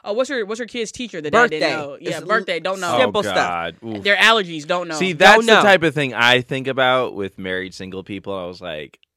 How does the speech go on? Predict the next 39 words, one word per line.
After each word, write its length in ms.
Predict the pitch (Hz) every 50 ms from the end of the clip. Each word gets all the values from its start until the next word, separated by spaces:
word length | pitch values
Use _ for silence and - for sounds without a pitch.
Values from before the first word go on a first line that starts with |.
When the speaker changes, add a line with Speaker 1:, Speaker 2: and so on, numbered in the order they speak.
| _ _ _ 92 95
Speaker 3:
"That 240 | - 95 82 80 78
is 160 | 76 71 82
not 200 | 71 65 50 - -
me." 120 | 58 - - - -
Speaker 1:
Mm-hmm. 220 | 185 165 156 147 135 101 - _ _
Speaker 2:
I 100 | - 202
Speaker 3:
I 40 | 214
Speaker 2:
know. 280 | 220 226 214 196 175 156
Speaker 3:
take, 80 | 143 -
Speaker 2:
I'm 120 | - 190 208
just 120 | 196 190
Speaker 3:
yeah. 40 | -
Speaker 2:
saying, 180 | 220 202 180 156 -
in 260 | 160 180 202 208 190
that 200 | 180 180 165 123
moment, 540 | 143 147 147 147 156 156 185 202 214 226 -
Speaker 3:
You 260 | 98 104 107 110 107
were 80 | 107 104
Speaker 2:
when, 80 | 101 98
Speaker 3:
upset. 380 | 92 - - - - 95 87 90
Speaker 2:
when, 160 | 104 104 98 -
Speaker 3:
You 140 | - 90 87
felt 240 | - - 92 87 185
Speaker 2:
when 140 | 220 220
you 60 | 214 202
Speaker 3:
betrayed. 340 | 190 175 247 254 - 220 226
Speaker 2:
know 260 | 220 208 185 175 165
Speaker 3:
Yeah. 80 | - -
Speaker 2:
every, 600 | 170 190 202 208 202 233 247 254 254 254 254 247 - _ _ -
every 380 | 165 214 233 226 254 262 262
single 320 | 240 - 233 226 220 214 214
swim 200 | - 196 180 165
practice, 440 | - 127 110 - - - 135 - _ _ _ _ -
I 140 | - - - - -
open 260 | 151 170 165 208 196 208
that 200 | 202 180 - -
towel 400 | - 175 170 165 170 165 156 143
up. 260 | 139 131 - - _ _ _
I, 240 | - 139 131 123